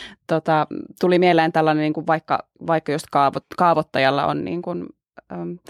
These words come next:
mahdollisuus aina palata siitä, jos tulee, niin kuin, joltain toimistolta vaikka projekti ja sitten on näitä, että kaavoittajalta kysytään, että onko se ajatellut nyt tätä ja näin. Ja sitten on vaikka kaupunkikuvatyöryhmiä, jotka,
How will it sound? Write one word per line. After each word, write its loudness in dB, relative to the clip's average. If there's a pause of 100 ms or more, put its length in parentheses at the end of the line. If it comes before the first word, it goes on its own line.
(220)
mahdollisuus 2
aina 0
palata 2
siitä, -4
jos -4
tulee, 0
niin -4
kuin, -4 (540)
joltain 2
toimistolta 0
vaikka 0
projekti 0
ja 0
sitten -4
on -2 (100)
näitä, -4 (480)
että -8
kaavoittajalta 2
kysytään, 0
että -6
onko -6
se -8
ajatellut -2
nyt -8
tätä -2
ja 2
näin. 0 (240)
Ja 2
sitten -4
on 0
vaikka 0
kaupunkikuvatyöryhmiä, 2
jotka, -2